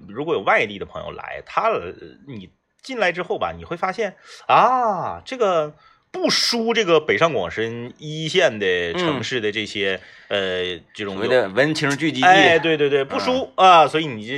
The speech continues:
Speaker 1: 也为自己的城市感到高兴。
Speaker 2: 对，
Speaker 1: 嗯。
Speaker 2: 然后也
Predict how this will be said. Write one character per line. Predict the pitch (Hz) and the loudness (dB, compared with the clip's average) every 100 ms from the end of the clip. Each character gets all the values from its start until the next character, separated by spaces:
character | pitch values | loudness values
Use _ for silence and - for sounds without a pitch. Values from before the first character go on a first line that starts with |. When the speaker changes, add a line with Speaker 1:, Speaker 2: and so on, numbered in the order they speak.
| 139 | -8
Speaker 1:
也 | 107 113 | 0 2
为 | 180 294 | 2 0
自 | 330 | -4
己 | 254 | -6
的 | 87 113 | -8 -8
城 | - 120 | -6 -6
市 | 165 294 | -4 -4
感 | - | -4
到 | 85 | -6
高 | 80 80 | -10 -10
兴。 | 98 | -6
Speaker 2:
对， | 135 147 120 | 2 4 4
Speaker 1:
嗯。 | 92 82 - - | 0 -10 -16 -6
Speaker 2:
然 | - 160 | 2 4
后 | 208 196 180 175 | 6 6 4 2
也 | 160 151 135 117 101 98 104 101 | 0 -2 -2 2 4 4 0 -6